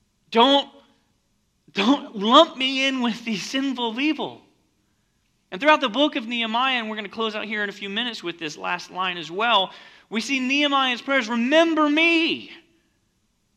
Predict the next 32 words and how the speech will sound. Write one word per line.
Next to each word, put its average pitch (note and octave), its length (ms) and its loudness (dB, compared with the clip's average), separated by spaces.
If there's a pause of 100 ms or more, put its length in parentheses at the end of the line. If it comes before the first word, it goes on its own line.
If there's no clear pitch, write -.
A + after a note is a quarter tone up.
(240)
in D#3 140 -10
favor. D#3+ 500 -4 (760)
And D3 120 -4
all G3+ 180 2
of F#3+ 80 0
his F#3+ 200 0
"remember G#3 540 0
thems" F#3 800 -4 (640)
are D3+ 180 -2
all D3 160 -2
the B2+ 240 -6 (220)
Tobiah D#3+ 480 0
and C3 120 -6
the B2 40 -10
Sanballats C#3+ 800 -6
and C#3 120 -14
those D3+ 300 -6
who C#3+ 120 -12 (400)
desecrated D#3 680 -4
the B2 80 -12
priesthood. E3 720 -10 (1600)
In F3+ 60 -2
other G#3+ 100 2
words, F3 140 2
"Remember A#3+ 380 2
them A#3+ 200 0
for A3 120 -4
the G#3+ 100 -2
evil A#3+ 300 0
they F#3+ 180 0
have E3+ 220 0
done. C3+ 340 -2